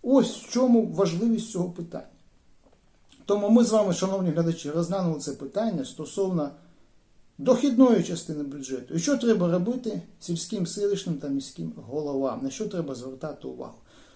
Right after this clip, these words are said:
Тому я всім дякую за перегляд цього відео. Якщо у вас є питання по цьому відео, будь ласка, залишайте,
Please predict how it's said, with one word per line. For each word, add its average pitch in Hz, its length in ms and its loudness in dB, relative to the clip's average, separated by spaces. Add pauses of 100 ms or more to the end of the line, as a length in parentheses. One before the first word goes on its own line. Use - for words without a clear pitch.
Тому 208 280 8
я 226 180 6
всім 214 280 0
дякую 185 380 4
за 170 140 2
перегляд 170 400 0
цього 175 200 0
відео. 185 300 0
Якщо 156 320 -2
у - 20 0
вас 175 420 0
є 170 240 0
питання 202 520 0
по 147 160 -6
цьому 139 420 -4 (520)
відео, 143 400 -2
будь 170 180 -2
ласка, 180 300 6
залишайте, 208 720 0